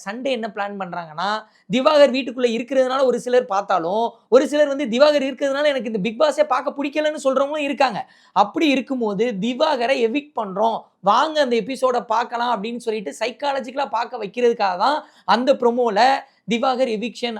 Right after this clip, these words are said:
அப்படின்றத ப்ரோமோலே வந்து காட்டினாங்க. அது மட்டும் இல்லாம, அவரு உள்ள பண்ண ஒரு சில விஷயங்கள் கண்டிப்பா ரெட் கார்டு கொடுக்கறதுக்கு தகுதியான ஒரு விஷயங்கள் தான். ஆனா ஏன் ரெட் கார்டு கொடுக்கல அப்படின்னா,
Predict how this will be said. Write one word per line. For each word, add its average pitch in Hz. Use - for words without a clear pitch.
அப்படின்றத 220
ப்ரோமோலே 294
வந்து 247
காட்டினாங்க. 214
அது 269
மட்டும் 330
இல்லாம, 254
அவரு 240
உள்ள 285
பண்ண 262
ஒரு 240
சில 233
விஷயங்கள் 226
கண்டிப்பா 269
ரெட் 220
கார்டு 269
கொடுக்கறதுக்கு 226
தகுதியான 240
ஒரு 240
விஷயங்கள் 254
தான். 220
ஆனா 233
ஏன் 262
ரெட் 240
கார்டு 262
கொடுக்கல 233
அப்படின்னா, 190